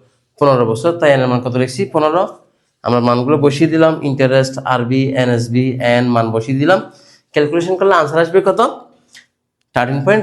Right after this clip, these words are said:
থ্রি থ্রি পার্সেন্ট। ওয়াইটিএম শেষ। এখন দেখা যাক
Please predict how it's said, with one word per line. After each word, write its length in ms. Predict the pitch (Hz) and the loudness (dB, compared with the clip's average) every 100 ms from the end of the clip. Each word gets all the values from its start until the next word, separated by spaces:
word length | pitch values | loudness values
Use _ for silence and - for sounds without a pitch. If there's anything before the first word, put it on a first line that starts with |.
| 208 | -2
থ্রি 100 | 139 127 | -6 -4
থ্রি 120 | 127 120 | -4 -6
পার্সেন্ট। 360 | - - 127 101 - - - - | -8 -4 -2 -2 -10 -20 -14 -2
ওয়াইটিএম 340 | 120 117 113 107 | -2 2 0 2
শেষ। 160 | 147 - - - _ _ _ _ _ | 0 0 -8 -20 _ _ _ _ _
এখন 220 | - 156 214 208 | -2 0 2 2
দেখা 160 | 208 214 | 2 2
যাক 140 | 208 | 0